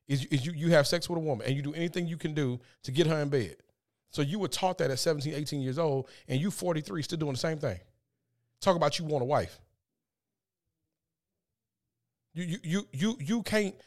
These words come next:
desire a wife when you don't desire to be a husband. And be-, and being a husband is more than having a job, paying bills,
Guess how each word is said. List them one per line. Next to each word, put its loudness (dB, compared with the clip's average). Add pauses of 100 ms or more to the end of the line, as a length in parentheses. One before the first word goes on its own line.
(160)
desire 4
a 2
wife -2
when -2
you 0
don't 2
desire 4
to 0
be 0
a 2
husband. 0 (1500)
And 6
be-, 2 (100)
and 2
being 4
a 4
husband 2
is 0
more 2
than -4
having 2
a 0
job, 0
paying -2
bills, -2